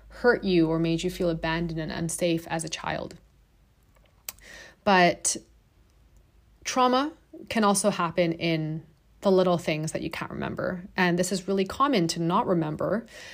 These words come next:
um, actually, childhood trauma, because even micro trauma, because, uh, like I said, it's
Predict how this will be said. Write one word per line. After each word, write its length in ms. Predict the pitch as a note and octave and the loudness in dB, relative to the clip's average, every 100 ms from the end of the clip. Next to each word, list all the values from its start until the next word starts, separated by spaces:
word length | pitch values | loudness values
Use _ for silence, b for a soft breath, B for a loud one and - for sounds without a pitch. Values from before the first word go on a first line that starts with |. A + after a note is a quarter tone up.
| B B | B B
um, 300 | - E3 D#3 D3+ | 2 4 4 0
actually, 720 | C#3+ - - D#3+ E3+ G#3+ - _ - | -2 -2 -2 0 0 0 -4 _ -12
childhood 420 | - E3+ D#3+ D#3+ | -2 0 2 -2
trauma, 640 | - - D3+ G3+ B3+ C#4+ - _ - - | -4 -6 -4 -2 -2 -4 -8 _ -20 -8
because 800 | E3+ - F3 D#3+ D#3 D#3+ D#3+ - _ _ _ _ _ _ | -6 -2 0 0 0 -4 -6 -12 _ _ _ _ _ _
even 240 | G3 F3 | 2 2
micro 260 | D#3+ E3 - | 0 -2 -6
trauma, 380 | - C#3+ A2+ - | -6 -8 -10 -4
because, 880 | - F3+ - E3 - C2+ F3 - - - | 0 0 0 -2 -2 -4 -8 -10 -12 -6
uh, 360 | - D2 C#2+ - - - | -2 0 -2 -4 -10 -2
like 200 | E3 E3 | 0 0
I 80 | |
said, 340 | E3 B3 B3+ E3 | -2 2 2 2
it's 420 | - C#3 - | 0 -2 -4